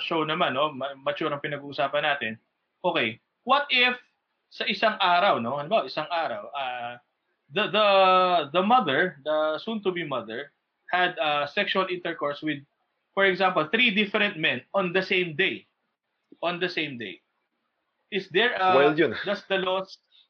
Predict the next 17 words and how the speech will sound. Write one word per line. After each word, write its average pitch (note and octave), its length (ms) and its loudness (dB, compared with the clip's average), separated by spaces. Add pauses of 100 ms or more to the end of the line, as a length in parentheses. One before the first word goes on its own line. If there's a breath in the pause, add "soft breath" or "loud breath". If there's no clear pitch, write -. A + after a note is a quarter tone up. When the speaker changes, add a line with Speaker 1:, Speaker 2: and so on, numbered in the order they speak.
(120)
Speaker 1:
<laughs> - 1120 -6
may B3 160 0
sinasabi B3 560 2
ba A3+ 160 2
yung G#3+ 160 -2
batas G3 240 -2
dito F#3 400 -6
with F3 160 -4
respect F3+ 480 -4
dun F3+ 160 -6
sa, D#3 320 0
sa F#3 160 -2
paternity? F3+ 800 -2 (400)
Sa F#3 160 -4
paternity, F#3 640 0
kung, D#3 180 -16
kung E3+ 160 -12